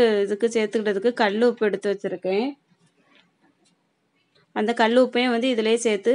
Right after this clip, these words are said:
வறுத்துக்கிட போறேன். நம்ம எடுத்து வச்சிருந்த மஞ்சளும் கொஞ்சம் சேர்த்து எல்லாம் சேர்த்து அரைச்சாச்சு. இந்த மாதிரி கொஞ்சம் கரகரப்பா அரைச்சு எடுத்துக்கிடணும்.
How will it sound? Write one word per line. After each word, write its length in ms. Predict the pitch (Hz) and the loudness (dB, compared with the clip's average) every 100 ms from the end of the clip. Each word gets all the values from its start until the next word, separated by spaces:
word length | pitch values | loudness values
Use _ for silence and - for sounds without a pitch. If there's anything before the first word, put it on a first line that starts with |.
| 294 | 0
வறுத்துக்கிட 400 | 220 - 208 202 196 196 | -2 -2 -2 -2 -2 -2
போறேன். 300 | 185 208 294 - _ _ _ _ _ _ _ _ _ _ _ _ _ _ _ _ _ _ _ _ _ _ _ _ _ _ _ _ _ _ _ _ _ _ _ _ _ _ _ _ _ | 0 -2 -4 -10 _ _ _ _ _ _ _ _ _ _ _ _ _ _ _ _ _ _ _ _ _ _ _ _ _ _ _ _ _ _ _ _ _ _ _ _ _ _ _ _ _
நம்ம 160 | 233 233 226 | -2 0 0
எடுத்து 180 | 226 | 0
வச்சிருந்த 280 | 240 240 247 226 | 0 0 -2 0
மஞ்சளும் 420 | 226 220 247 254 233 | 0 2 2 2 0
கொஞ்சம் 240 | 214 220 | -2 -2
சேர்த்து 260 | 220 214 285 294 | -4 0 2 2
எல்லாம் 220 | 220 220 214 | 2 2 0
சேர்த்து 200 | 202 233 | 2 2
அரைச்சாச்சு. 580 | 208 220 226 208 - 226 302 370 _ _ _ _ 226 | 2 0 0 -2 0 0 2 0 _ _ _ _ -4
இந்த 120 | 214 220 | 0 2
மாதிரி 160 | 233 254 | 2 2
கொஞ்சம் 240 | 226 226 214 | 2 0 0
கரகரப்பா 520 | 214 214 220 208 233 214 | 0 2 0 0 2 2
அரைச்சு 220 | 214 220 208 | 0 -2 -2
எடுத்துக்கிடணும். 680 | 190 208 196 190 185 202 | -2 -4 -4 -2 -2 -2